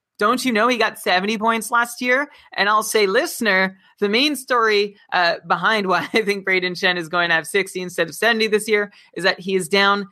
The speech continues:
ninety seconds of ice time on average per game at five on five and down forty seconds on average of ice time per game on the power play." And that's kind of a big deal.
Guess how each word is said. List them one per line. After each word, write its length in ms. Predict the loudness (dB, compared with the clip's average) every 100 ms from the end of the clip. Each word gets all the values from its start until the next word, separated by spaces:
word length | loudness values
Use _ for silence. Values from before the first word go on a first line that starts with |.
| _ -6
ninety 460 | 0 2 2 0
seconds 440 | 0 0 0 0 -2
of 120 | 2
ice 260 | 2 2 0
time 260 | 0 2
on 200 | 2 2
average 400 | 2 2 0 -4
per 140 | -4 -2
game 380 | 0 -2 -4 -10 -6
at 180 | -2 -2
five 320 | 0 0 2
on 220 | 2 0 -2
five 340 | 0 0 0
and 140 | -2
down 260 | -2 -2 -2 -2
forty 320 | 0 0 -2
seconds 400 | -2 -2 -2 -4
on 160 | -2
average 320 | 0 0 -2 -4
of 80 |
ice 180 | -4 -4
time 240 | -4 -6 -4
per 120 | -4
game 340 | 0 0 -2 -10 -20 -4
on 220 | -4 -2
the 80 | -4
power 340 | -2 0 0
play." 380 | 0 0 -2 -4 _ _ _ -6
And 80 | -2
that's 160 | -2
kind 160 | 0 -2
of 60 | 0
a 100 | 0
big 180 | 0 0
deal. 460 | 0 2 0 -4